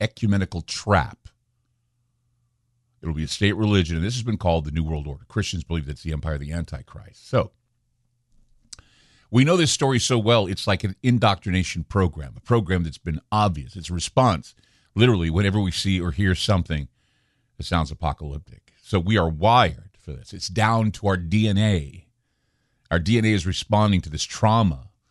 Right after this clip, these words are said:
of what our forebears had to experience. And it, it's quite intriguing the way this is all going down. What I want you to do is I want you to listen to what I have to say and understand that the world is getting darker.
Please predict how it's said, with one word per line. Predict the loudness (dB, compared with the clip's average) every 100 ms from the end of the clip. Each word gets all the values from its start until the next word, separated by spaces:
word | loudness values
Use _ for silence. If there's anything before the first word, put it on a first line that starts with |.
| _ _ _ -6
of | -2
what | -2
our | -2
forebears | 0 2 2 0 -2 -4 -6
had | -4 -4 -6
to | -8
experience. | -8 -14 -10 -8 -6 -10 -18 -10
And | -4
it, | -4
it's | -4 -8
quite | -2 -2 -2
intriguing | -2 0 0 0
the | -2
way | -2 -4
this | -6
is | -4
all | -2 -2
going | -6 -10
down. | -6 -6 -6 -12 _ _ _ _ _ _ _ _ _ _ _ _ _ _ _ _ _ _ _ _ _ _
What | 2
I | 4
want | 2 -2 0
you |
to | -2
do | 2 2 2
is | 2
I | 2
want | 2 0
you | -2 -6
to | -4 -2 -2 -4 -12 _ _ _ -4
listen | -4 0 0
to | 4
what | 4
I | 2
have | 2 0
to | -2
say | -2 2 2 2
and | -2
understand | 0 0 -2 2 2 4 2
that | 0 -2 -6 _ _ _ _ _ _
the | -4
world | 0 0 2
is | 0
getting | 0 2 2
darker. | 4 2 2 -8 -20